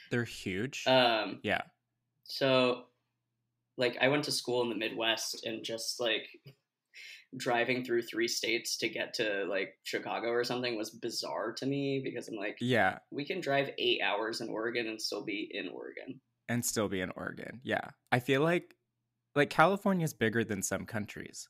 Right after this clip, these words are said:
Speaker 2: For sure.
Speaker 1: Which is stupid.
Speaker 2: <laughs>
Speaker 1: Um,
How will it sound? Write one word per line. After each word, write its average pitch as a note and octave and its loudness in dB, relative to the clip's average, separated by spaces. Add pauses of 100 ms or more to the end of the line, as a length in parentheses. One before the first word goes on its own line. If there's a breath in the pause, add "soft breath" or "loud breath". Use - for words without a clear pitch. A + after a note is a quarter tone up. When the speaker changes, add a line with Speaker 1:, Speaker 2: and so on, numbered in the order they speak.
(280)
Speaker 2:
For G3 0
sure. - -4 (840)
Speaker 1:
Which A#2 -6
is A2+ -2
stupid. - -10 (540 loud breath)
Speaker 2:
<laughs> A4+ 2
Speaker 1:
Um, G#2+ 2